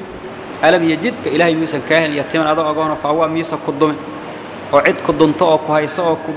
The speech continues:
korisa miyuusan Ilaahay kuu samayn? "Wa wajadaka", Ilaahay miyuusan kaa helin, "daallan adoo baadi oo fa hadaa", kuma, miyuusan ku hanuunin? Afartan rasuulku wuu gaaray, isagoo Ilaahay kitaabkiisa iyo iimaan midna aan ogeyn. "Wamaa kunta tadri mal kitaabu walal iimaan, walaakin jacalnaahu nuuran nahdi."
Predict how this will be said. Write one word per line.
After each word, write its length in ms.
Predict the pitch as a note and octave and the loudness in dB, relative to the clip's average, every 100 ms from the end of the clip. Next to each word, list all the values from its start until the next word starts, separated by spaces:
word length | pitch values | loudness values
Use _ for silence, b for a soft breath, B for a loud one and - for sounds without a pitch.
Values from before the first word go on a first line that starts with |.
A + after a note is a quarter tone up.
| C#3 | -4
korisa 280 | - D#3 D3+ | 0 2 2
miyuusan 240 | D#3 E3 D#3+ | 0 0 2
Ilaahay 180 | D#3+ D3+ - | 2 2 0
kuu 100 | F3 | 0
samayn? 300 | E3+ D#3 D3+ - - - - - | 2 0 -2 -10 -14 -12 -12 -4
"Wa 80 | C3 | 2
wajadaka", 380 | C3+ D#3 E3 D#3+ | 4 4 0 0
Ilaahay 200 | D#3 E3 | 0 0
miyuusan 300 | D#3+ E3+ D3+ | 0 -2 -2
kaa 180 | C#3+ E3+ | 0 0
helin, 180 | E3 D#3 C#3+ | 2 0 0
"daallan 280 | E3 E3 | 0 0
adoo 220 | D3 D#3+ D3 | 0 -2 0
baadi 240 | D#3 E3 | 0 0
oo 80 | D#3 | -2
fa 120 | D3+ | 0
hadaa", 260 | D3+ E3+ D3+ | 0 0 0
kuma, 320 | D#3 E3 F3 D3+ C3 | -2 -2 -2 -6 -4
miyuusan 320 | E3+ E3+ D#3+ | -2 0 0
ku 120 | - | 2
hanuunin? 280 | D#3 D3 C3+ - - - - | 2 2 -6 -10 -10 -8 -2
Afartan 400 | C#3 D#3 F#3 E3 | 0 0 2 2
rasuulku 400 | D#3 F3 E3+ D3 | 2 0 -2 0
wuu 140 | D#3+ C#3+ | -2 0
gaaray, 300 | C#3+ D3 C#3 C3 - - | 4 4 4 -2 -10 -6
isagoo 280 | - - E3+ | -2 4 4
Ilaahay 280 | D#3+ F3+ D#3+ | 4 2 0
kitaabkiisa 680 | - - F3 C#3+ D#3 C3+ F3+ | -4 2 2 2 -4 -2 0
iyo 80 | D#3+ | 4
iimaan 260 | D#3 E3+ | 4 4
midna 260 | E3 F3+ D#3 | 2 0 2
aan 100 | D3 | 0
ogeyn. 220 | D#3 D#3 A#2+ | 0 -4 -4
"Wamaa 200 | C3+ D3+ | 0 0
kunta 280 | D3 E3+ D#3 | 2 -2 -2
tadri 280 | D3 E3 D#3+ | -2 0 2
mal 180 | D#3+ E3+ | 2 0
kitaabu 440 | D3 - E3 D3+ | -2 4 4 6
walal 180 | D#3+ E3+ | 4 2
iimaan, 440 | D#3+ D#3 D#3+ F3 E3 - - | 0 0 2 -2 -4 -14 -2
walaakin 380 | C#3+ D#3 D#3+ D#3+ | 2 2 2 0
jacalnaahu 440 | D3+ D#3+ E3 D#3 | 2 2 2 0
nuuran 320 | D#3 E3+ E3 E3+ | 0 0 0 2
nahdi." 300 | F3 D#3+ | 0 0